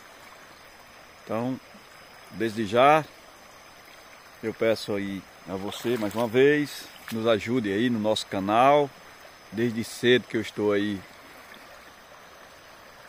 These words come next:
andando aí nesse sertão pra mostrar as belezas da natureza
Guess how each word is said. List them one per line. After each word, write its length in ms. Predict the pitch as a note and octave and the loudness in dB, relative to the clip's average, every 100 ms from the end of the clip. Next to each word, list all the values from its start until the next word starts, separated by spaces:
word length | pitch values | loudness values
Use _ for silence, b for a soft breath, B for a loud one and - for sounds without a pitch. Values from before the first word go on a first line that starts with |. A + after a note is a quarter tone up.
| - - - - - - - - - - - - - | -20 -20 -20 -20 -20 -20 -20 -20 -20 -20 -20 -20 -8
andando 480 | A2 G#2 A2 A#2 G#2 | -6 0 2 4 2
aí 120 | G#2 | 0
nesse 160 | G#2+ - | -2 -2
sertão 520 | A#2 G2+ - A#2+ C3+ | -2 -4 -2 -2 -2
pra 140 | A#2+ | -2
mostrar 380 | A2 A2 - A#2 | -2 -2 0 0
as 100 | G#2 | 0
belezas 540 | F#2+ G2 B2 C#3 A#2+ | -2 0 2 0 -4
da 160 | A2 G2 | -8 -6
natureza 600 | G#2 - G2+ B2 C#3+ C3+ | -6 -4 0 2 0 -2